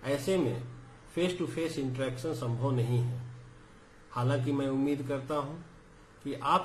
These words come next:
सभी अपनी अपनी जगहों पर सुरक्षित हैं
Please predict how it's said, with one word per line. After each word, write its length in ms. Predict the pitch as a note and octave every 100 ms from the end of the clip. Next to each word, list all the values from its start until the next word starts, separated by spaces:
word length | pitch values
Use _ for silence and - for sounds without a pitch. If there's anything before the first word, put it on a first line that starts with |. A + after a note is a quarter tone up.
| -
सभी 380 | D3+ C#3+ F#3+ B3 - - - C#3+
अपनी 360 | B2+ G3 G#3+
अपनी 220 | F#3 F#3
जगहों 320 | D#3 D3 C3+ C#3+
पर 160 | C3
सुरक्षित 480 | B2 A#2+ A#2 - C3+
हैं 320 | C3+ D#3 -